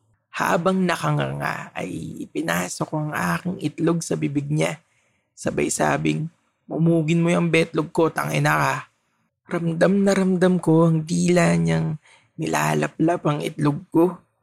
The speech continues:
May mga pagkakataon na inilalabas niya ito at pilit inaabot ang butas ng puwet ko. Napakainit ng laway niya.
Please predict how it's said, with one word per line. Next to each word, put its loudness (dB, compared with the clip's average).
May 0
mga 0
pagkakataon 2
na 0
inilalabas 2
niya 0
ito 2
at 0
pilit 2
inaabot 0
ang 2
butas -2
ng 0
puwet -4
ko. 2
Napakainit -2
ng 2
laway 2
niya. 0